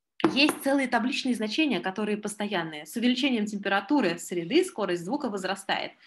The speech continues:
Чем меньше температура, тем скорость звука становится меньше. Да? У нас еще есть, помимо всего прочего,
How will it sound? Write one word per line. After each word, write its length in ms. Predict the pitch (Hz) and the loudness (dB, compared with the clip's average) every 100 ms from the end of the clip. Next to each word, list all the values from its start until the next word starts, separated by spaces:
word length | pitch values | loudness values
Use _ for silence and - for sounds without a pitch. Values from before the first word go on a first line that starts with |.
| _ | _
Чем 280 | - 247 - | -2 0 4
меньше 280 | 294 370 349 | 2 2 0
температура, 600 | 311 285 269 277 269 233 | 0 0 0 0 -2 -4
тем 400 | 233 254 349 349 _ | 0 2 2 0 _
скорость 440 | - 262 247 214 | -8 -2 0 0
звука 240 | 196 311 247 | -4 -6 -4
становится 440 | 180 202 214 214 | -4 -2 -2 -2
меньше. 440 | 190 170 160 - - _ _ _ _ _ _ _ _ _ _ | -2 -2 -4 -12 -16 _ _ _ _ _ _ _ _ _ _
Да? 300 | 196 247 - - - - | 2 2 0 -10 -18 -6
У 60 | |
нас 180 | 202 311 | 0 0
еще 200 | 277 214 | 0 -2
есть, 280 | 196 302 311 | -2 -2 0
помимо 400 | 190 196 269 262 | -2 -2 -4 -4
всего 320 | - 180 202 | -8 -6 -6
прочего, 720 | 208 196 285 - 254 240 247 | -4 -4 -2 -2 2 2 0